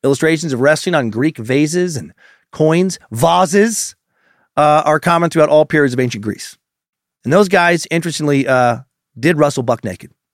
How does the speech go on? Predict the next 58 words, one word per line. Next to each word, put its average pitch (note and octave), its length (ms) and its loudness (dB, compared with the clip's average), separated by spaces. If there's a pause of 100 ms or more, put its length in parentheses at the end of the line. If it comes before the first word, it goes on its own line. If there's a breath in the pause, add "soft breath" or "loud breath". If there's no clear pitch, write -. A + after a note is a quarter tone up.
(440)
And B2+ 100 0
they D3 60 2
would, E3+ 160 2
and D#3+ 120 2
they E3+ 80 4
would E3 360 2 (100)
rub C#3+ 220 0
olive C#3 300 0
oil A2 260 -2 (300 soft breath)
on A#2+ 100 0
their A#2+ 60 0
muscles. - 440 -6 (920)
I C#3+ 80 -4
feel D4+ 160 2
like F#4+ 120 2
all F#3+ 140 4
of E3+ 60 2
that D#3 180 0
could E3+ 100 0
have D3 80 -2
been C#3+ 120 0
a, G#2 200 -4 (140)
a A2 80 -2
bit C#3+ 240 0
problematic. A2 640 -4 (580)
You A2 100 -8
know, A2+ 220 -4 (220)
I G#3 60 2
don't C#4 80 4
mind A#3+ 160 2
some E3+ 100 0
wrestling, G3 380 0 (540)
but D#3 180 2
would, C#3 200 -2
I C3+ 100 -2
would C3 120 2
rather D#3 260 -2
not, B2 380 -10
I, D#3 80 0
I G3 160 2
would A3 100 -2
prefer A3 380 0
not D3 380 -8 (500)
to - 80 -4
have D3+ 100 2
someone's D3+ 240 2
ball E3+ 180 2
sack - 360 -6 (480)
swing D#3 260 0
around C#3 180 2
in B2+ 60 -2
front C#3+ 140 0
of C3+ 40 0
my B2+ 100 2
face D3 280 0
during B2 180 0
the A#2+ 60 -4
match. - 400 -4